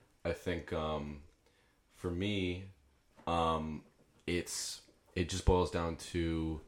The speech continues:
you know, if they keep themselves well figured, if they're healthy, if they're taking care of themselves. Um, but I don't think weight is a factor in that. I think it, it's all about, like, health and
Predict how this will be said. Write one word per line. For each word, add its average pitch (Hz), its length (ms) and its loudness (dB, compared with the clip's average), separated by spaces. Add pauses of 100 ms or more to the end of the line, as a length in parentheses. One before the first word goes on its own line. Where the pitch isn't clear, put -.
(760)
you 85 100 0
know, 71 80 0
if 71 60 -6
they 76 80 -2
keep 76 160 -4
themselves 73 400 -2
well 73 300 2 (500)
figured, 95 440 4
if - 120 -6
they're 76 380 2
healthy, 80 300 2
if 73 60 0
they're 73 100 -2
taking - 160 -6
care 78 100 -2
of 67 60 -2
themselves. 78 340 -2 (580)
Um, 71 460 2 (340)
but - 120 4
I 80 40 6
don't 95 100 4
think 87 180 0
weight 73 400 0 (360)
is 73 140 -8
a - 40 -14
factor - 380 -6
in - 100 -8
that. - 180 -10 (140)
I 73 40 -6
think - 240 -8
it, - 120 -8 (160)
it's - 180 -10
all - 220 -4
about, - 360 -2 (220)
like, - 360 -12 (320)
health - 320 -2 (180)
and 62 380 -6